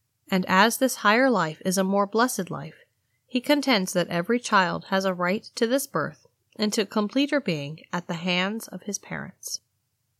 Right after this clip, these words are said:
Did his conclusions rest solely upon the deductive methods he pursues, we might afford to let them pass, or trouble ourselves little about the second birth, which parents may, and oftentimes do, withhold from their natural offspring.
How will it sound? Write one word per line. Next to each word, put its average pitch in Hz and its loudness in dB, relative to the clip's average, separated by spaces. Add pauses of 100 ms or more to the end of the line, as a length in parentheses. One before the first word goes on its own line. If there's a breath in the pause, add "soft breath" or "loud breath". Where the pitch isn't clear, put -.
(140)
Did 214 4
his 262 6
conclusions 185 0
rest - 0
solely 190 0
upon 185 0 (280)
the 175 -2
deductive 170 -2
methods 175 -2
he 185 -2
pursues, 147 -4
we 202 0
might 196 4
afford 214 2
to 185 -4
let 160 -2
them 165 -4
pass, 170 -4 (320)
or 226 4
trouble 262 4
ourselves 185 2
little 175 2
about 156 -2
the 170 -4
second - -6
birth, 151 -8 (300)
which 202 0
parents 202 2
may, 175 2
and 175 -2
oftentimes 170 0
do, 165 -4
withhold 170 -2
from 160 -6
their 156 -4
natural 156 -6
offspring. 160 -6